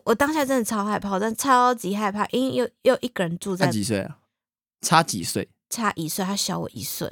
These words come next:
Speaker 2: 哦。
Speaker 1: 跟，跟我差不多大，我高一升高二的时候。
Speaker 2: 嗯。
Speaker 1: 然后那时候我又在国外，因为我，我阿姨住国外这样子，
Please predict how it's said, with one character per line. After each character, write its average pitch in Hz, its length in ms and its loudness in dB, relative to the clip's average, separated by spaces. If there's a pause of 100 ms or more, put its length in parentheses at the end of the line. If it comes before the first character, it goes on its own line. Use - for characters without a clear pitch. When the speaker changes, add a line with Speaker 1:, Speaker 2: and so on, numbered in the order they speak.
Speaker 2:
哦。 104 840 0
Speaker 1:
跟， 95 180 0
跟 - 120 2
我 208 60 0
差 202 120 -4
不 190 100 -8
多 165 200 -2
大， - 160 -2
我 165 180 -8
高 175 220 0
一 165 100 -4
升 165 240 -6
高 151 200 -2
二 156 220 -4
的 - 120 -14
时 - 220 -10 (100)
候。 - 140 -12 (420)
Speaker 2:
嗯。 101 260 0 (220)
Speaker 1:
然 196 120 -2
后 240 160 2
那 285 120 0
时 247 140 -4
候 202 240 0
我 - 80 -6
又 202 120 0
在 185 200 -2
国 131 300 -10
外， 143 280 -8
因 226 160 -2
为 196 60 -2
我， 165 220 -6
我 143 60 -4 (360)
阿 185 180 0
姨 160 100 -4
住 170 200 -6
国 90 260 -10
外 156 240 -6
这 156 60 -6
样 - 100 -8 (100)
子， - 120 -20